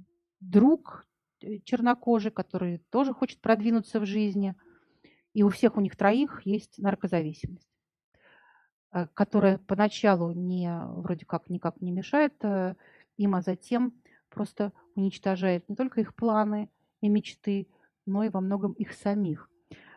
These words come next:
Э, у, э, м, этого Герри есть мать, которая тоже есть своя зависимость. Она смотрит телевизор.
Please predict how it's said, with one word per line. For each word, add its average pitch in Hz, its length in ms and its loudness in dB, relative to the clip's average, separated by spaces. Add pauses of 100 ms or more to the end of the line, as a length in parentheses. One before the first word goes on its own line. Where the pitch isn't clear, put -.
(140)
Э, 180 340 0 (100)
у, 262 320 4
э, 196 440 -8 (100)
м, 208 240 -6
этого 214 400 2
Герри 262 640 4
есть 226 320 -2
мать, 262 380 0 (380)
которая 208 400 -2
тоже 277 340 -2
есть - 280 -2
своя 185 240 2
зависимость. 180 720 -4 (400)
Она 165 200 0
смотрит 196 380 -6
телевизор. 269 480 -2